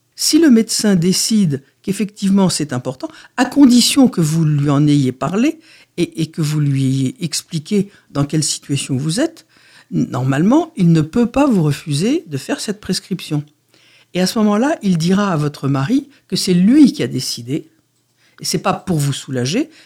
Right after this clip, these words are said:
mais c'est parce qu'il arrive un moment où effectivement, il faut que ce soit un professionnel qui fasse la toilette, parce que ça ne s'improvise pas. Donc, si vous voulez,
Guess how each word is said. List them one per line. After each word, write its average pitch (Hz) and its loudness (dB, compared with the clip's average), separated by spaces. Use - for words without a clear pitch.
mais 151 -4
c'est - -4
parce 175 -2
qu'il 165 -2
arrive 156 0
un 143 2
moment 147 2
où 165 -2
effectivement, 165 -4
il 254 2
faut 190 -8
que - -16
ce 160 -14
soit 156 -4
un 139 0
professionnel 170 -2
qui 185 -8
fasse 170 -4
la 135 -6
toilette, 160 -6
parce - -6
que 233 -2
ça 165 -2
ne 143 2
s'improvise 190 -2
pas. - -14
Donc, 220 0
si - -6
vous 214 2
voulez, 240 2